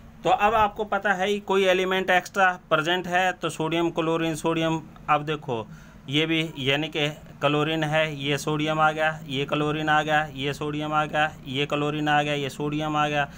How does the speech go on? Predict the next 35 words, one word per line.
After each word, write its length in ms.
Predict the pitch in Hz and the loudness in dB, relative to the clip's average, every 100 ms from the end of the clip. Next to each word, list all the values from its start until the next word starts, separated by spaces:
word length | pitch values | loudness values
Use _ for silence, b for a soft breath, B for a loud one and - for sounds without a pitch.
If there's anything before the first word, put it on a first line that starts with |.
| B B 135 | B B -4
ये 80 | |
क्लोरीन 420 | 135 147 147 151 147 | 0 0 2 2 4
आ 120 | 147 | 2
गया, 120 | 147 | 2
ये 140 | 147 | -2
सोडियम 440 | 143 147 143 147 147 | -4 -4 -4 -2 0
आ 100 | 143 | 0
गया, 120 | 143 | -2
ये 140 | 143 | -6
क्लोरीन 400 | 131 135 127 123 | -4 -2 -2 -2
आ 100 | 120 | -2
गया। 480 | 117 - - - - | -4 -10 -20 -6 0
अब 80 | 202 | 2
देखो, 300 | 226 220 226 220 | 0 0 -2 -2
यदि 240 | 151 170 233 - | 0 0 0 0
यहाँ 340 | 175 151 180 | 0 2 0
से 160 | 220 233 | 2 2
हटा 200 | 185 180 | 2 2
करके 240 | 180 - | 0 -4
यहाँ 200 | 175 151 | 0 0
छोड़ते 340 | 165 190 190 190 | 0 -4 -6 -4
हैं, 140 | 185 | -4
interstitial 600 | 190 190 - 180 180 175 | -2 -6 -6 -8 -6 -6
defect 360 | 165 175 165 - | -6 -6 -8 -6
नहीं 320 | 131 143 202 | -6 -4 -6
कहलाओगा, 520 | 139 123 113 117 156 | -2 0 0 0 -4
क्योंकि 440 | 165 220 220 220 214 - | -8 -12 -8 -8 -8 -4
ये 280 | 196 190 180 - - - - - 170 | -2 0 0 -2 -12 -16 -16 -10 -2
position 360 | 202 208 226 | 0 0 -4
से 220 | 220 226 196 | -6 -2 2
हट 300 | 135 127 - | 2 0 -2
करके 280 | 160 - 117 98 | -6 -4 -8 -8
है, 180 | 92 78 B B - - | -12 -14 B B -10 -6
ठीक 160 | 175 | 0
है। 140 | 226 | 0